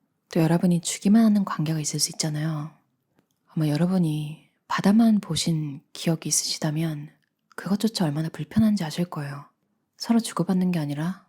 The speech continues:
뭔가 나만 받고 있는 것 같은 느낌이 들면 굉장히 불편하거든요. 그래서 그 밸런스를 맞추려고 돌려주려고 하기 마련인데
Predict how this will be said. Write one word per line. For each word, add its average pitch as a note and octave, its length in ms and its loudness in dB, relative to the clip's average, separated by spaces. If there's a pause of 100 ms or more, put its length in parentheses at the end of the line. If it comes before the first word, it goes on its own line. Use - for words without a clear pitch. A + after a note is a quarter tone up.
뭔가 G3+ 240 4
나만 G3 400 2
받고 - 260 -4
있는 G3+ 140 4
것 F3+ 80 -2
같은 E3+ 220 -4
느낌이 D#3+ 280 -2
들면 D3 600 -6
굉장히 A3+ 400 2
불편하거든요. C3+ 920 -6 (340)
그래서 - 240 -8
그 - 100 -6
밸런스를 F3 440 2
맞추려고 F3 640 -2 (400)
돌려주려고 G3+ 680 2
하기 F3+ 160 -4
마련인데 D#3 800 -4